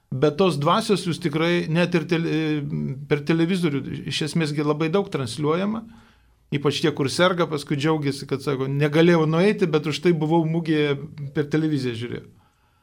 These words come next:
Tai čia tų daug, daug formų tų visokių. Ir šiemet galiu pasidžiaugti, kad vėl suremontuotas grįžta vienas iš pastatų,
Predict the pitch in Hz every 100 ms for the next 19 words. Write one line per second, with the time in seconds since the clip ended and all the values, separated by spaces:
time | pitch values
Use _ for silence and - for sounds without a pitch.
0 | _ _ _ _ - 143 180 180 196 185
1 | 180 170 202 156 240 - 185 170 143 135
2 | 147 - - - 143 - - - 151 123
3 | 175 170 160 - - 175 151 160 160 143
4 | 143 160 165 - 151 139 - 127 143 143
5 | - 139 139 139 143 147 139 127 139 151
6 | - 123 - 143 143 135 - 127 - -
7 | 147 143 147 143 220 247